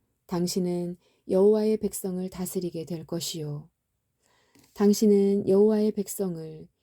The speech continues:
이웃나라 적들로부터 구해내야 할 것이요. 여호와께서 당신을 자기 백성의 지도자로 삼으셨다는 증거를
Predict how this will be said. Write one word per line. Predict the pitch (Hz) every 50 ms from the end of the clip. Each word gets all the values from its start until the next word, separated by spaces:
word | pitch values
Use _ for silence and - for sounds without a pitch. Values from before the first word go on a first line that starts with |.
| _ _ _ _ -
이웃나라 | 202 208 214 214 214 208 202 190 190 190 190 190
적들로부터 | - - 190 - _ - 214 214 214 214 190 175 175 _ - 170 160 151 147 - - _ _ _ _ _
구해내야 | _ - 196 202 196 196 202 190 175 156 156 156 156
할 | 160 160 - 185 175
것이요. | - - 180 180 - - - 156 143 147 151 - - - _ _ _ _ _ _ _ _ _ _ _ _ _ _ _ _ _ _ _ _ _ _ _ _ _ _ _ _ _ _ _ -
여호와께서 | 220 214 226 240 240 240 - 247 233 - 240 240
당신을 | - - 208 196 196 - - 196 185 185 185 185 185
자기 | - - 196 180 190 196
백성의 | - 190 175 - - 190 180 180 185 185
지도자로 | 185 - - 185 190 185 180 - 165 151 147 156 156 160
삼으셨다는 | 175 - 220 226 220 226 - 226 214 - - 190 170 160 160 160 160
증거를 | 170 - - 175 170 160 160 156 156 160 165 180 190 196 208 214